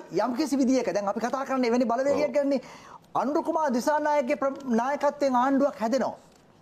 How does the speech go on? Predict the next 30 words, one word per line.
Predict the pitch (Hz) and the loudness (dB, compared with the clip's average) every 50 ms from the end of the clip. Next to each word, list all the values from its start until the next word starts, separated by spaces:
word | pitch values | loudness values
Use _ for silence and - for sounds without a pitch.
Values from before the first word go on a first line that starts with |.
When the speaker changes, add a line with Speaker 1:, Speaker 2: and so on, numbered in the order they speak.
| _ _ _ _ _ _ _ _ - - - - _ _ | _ _ _ _ _ _ _ _ -20 -20 -20 -20 _ _
Speaker 1:
ඔබත් | - 190 180 214 202 202 - - | -6 -4 -2 -2 -4 -6 -6 -6
ඔය | - 196 208 202 | -4 -2 -2 0
ඩීල් | 170 208 214 226 226 | 0 2 2 2 2
එකටම | 233 220 220 220 233 214 | 0 0 -2 -2 -2 -2
ගොදුරුනොත් | 185 202 175 208 254 277 320 339 - - | -2 -2 0 0 0 0 0 -2 -2 -2
එහෙම? | 381 403 466 - - - | -4 -2 -4 -6 -8 -6
Speaker 2:
මේක | 185 190 202 220 | -2 -2 -2 0
Speaker 1:
ඔය, | 233 | -2
ඔය | 226 240 | -2 -2
Speaker 2:
කර- | 233 175 | -2 0
Speaker 1:
දූෂිත | 233 254 254 226 285 - 262 | 0 0 2 2 0 0 0
බලල්ලෙම | 233 240 262 269 277 269 269 | -2 -2 0 0 0 2 2
කොටසකරුවෙක් | - 262 254 262 269 - 294 285 285 262 | 0 0 -2 -2 -2 -2 0 0 2 2
බවට | 294 302 294 294 | 0 0 0 0
පත් | 294 294 - | -2 0 0
වුණොත් | 381 480 480 - | 0 0 0 0
එහෙම? | 539 539 - 95 | 0 0 0 0
Speaker 2:
මේක | 104 104 110 - 117 - | 0 0 0 0 -2 -4
කරොත් | - 101 104 101 - - | -4 -4 -4 -4 -4 -4
කරන්නේ | 104 95 95 90 90 92 92 - - _ _ | -4 -4 -2 -2 -2 -4 -4 -6 -10 _ _
මමත් | - 80 80 85 87 92 98 101 98 - - - _ _ _ _ _ _ - _ _ _ | -10 -6 -4 -2 -2 -2 -2 -4 -4 -6 -12 -20 _ _ _ _ _ _ -20 _ _ _
අපේ | 101 95 - 110 101 | -8 -6 -2 -2 0
ආණ්ඩුවත් | 85 85 87 87 80 78 - | 0 0 0 0 -2 -6 -6
විතරයි. | 78 - - - - - | -8 -12 -12 -14 -16 -14
මතක | - - 76 73 71 | -12 -10 -8 -8 -8
තබා | - - - | -8 -8 -12
ගන්න. | - 135 - | -12 -8 -6
Speaker 1:
මේ | - - | -6 -4
කරොත් | - 208 220 233 220 | -2 -2 -4 -4 -2
කියන්නේ? | - 269 269 285 302 | -2 -2 -2 -2 -4